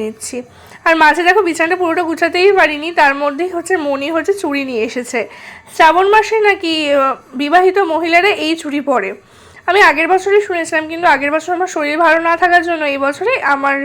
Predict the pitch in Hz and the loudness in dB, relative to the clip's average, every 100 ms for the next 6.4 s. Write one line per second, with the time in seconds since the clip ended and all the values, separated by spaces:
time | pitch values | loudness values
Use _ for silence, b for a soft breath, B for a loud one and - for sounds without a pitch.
0 | 277 269 247 277 277 277 311 453 311 269 | 0 0 0 -6 -4 -4 0 2 0 -4
1 | 254 247 269 403 311 226 - 202 B B | -8 -8 -4 -2 -2 -4 -8 -10 B B
2 | B B - 311 330 302 370 403 330 294 | B B 2 4 4 2 0 0 -6 -10
3 | 285 330 403 415 381 381 392 381 339 349 | -6 0 2 4 2 2 0 2 0 2
4 | 339 311 311 339 349 320 277 277 302 302 | 2 2 2 2 2 2 0 -4 -2 2
5 | 269 311 302 311 320 294 285 320 311 254 | 2 0 -6 -6 -2 0 0 2 0 0
6 | 262 254 294 | -4 -4 -4